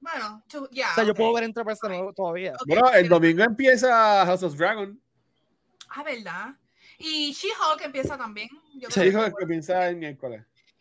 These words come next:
Speaker 1: Pero, diatre, el de Enterprise, yo,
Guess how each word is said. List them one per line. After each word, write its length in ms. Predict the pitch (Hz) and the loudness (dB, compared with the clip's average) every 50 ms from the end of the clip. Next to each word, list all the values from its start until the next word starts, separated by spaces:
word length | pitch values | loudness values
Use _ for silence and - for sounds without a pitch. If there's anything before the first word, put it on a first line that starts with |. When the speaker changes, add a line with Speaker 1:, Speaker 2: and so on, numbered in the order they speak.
| _ _ - | _ _ -6
Speaker 1:
Pero, 840 | 277 269 262 254 254 247 247 240 233 233 226 220 220 214 214 208 208 | -2 0 0 0 -2 -4 -8 -8 -8 -8 -10 -10 -12 -14 -14 -14 -16
diatre, 460 | 196 240 240 247 277 285 277 269 247 | -10 -8 -4 -2 -2 -2 -2 -4 -8
el 80 | 233 226 | -8 -8
de 120 | 220 214 | -10 -10
Enterprise, 680 | 208 214 208 240 - - 277 277 277 285 269 - - - _ | -10 -10 -12 -12 -10 -8 -6 -6 -6 -8 -10 -14 -20 -20 _
yo, 280 | 214 247 240 240 220 | -8 -8 -8 -6 -8